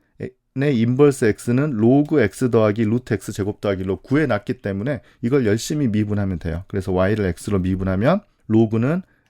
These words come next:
X 더하기 루트 X 제곱 더하기 일의 합성함수 안에 있는 이너 펑션은 밖으로 가서 미분을 한번 해서 곱해주면 됩니다. 그래서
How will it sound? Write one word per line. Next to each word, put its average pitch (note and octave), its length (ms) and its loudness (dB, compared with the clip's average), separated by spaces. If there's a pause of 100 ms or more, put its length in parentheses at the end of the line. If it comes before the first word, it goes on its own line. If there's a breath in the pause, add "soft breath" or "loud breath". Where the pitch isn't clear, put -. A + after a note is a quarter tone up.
X G2 420 -2
더하기 G2+ 440 2
루트 G#2 340 -2
X A2 200 -2
제곱 G2 360 -4
더하기 F#2+ 280 2
일의 G#2 280 0
합성함수 A#2+ 600 -2
안에 G2 240 4
있는 F#2+ 220 0
이너 G#2+ 240 2
펑션은 G#2 600 -2
밖으로 G2+ 420 -4
가서 C#3 440 -6 (880)
미분을 A2+ 520 2
한번 A#2+ 300 2
해서 B2+ 280 -2
곱해주면 A2 560 -6
됩니다. E2+ 360 -12 (520)
그래서 G#2+ 300 -4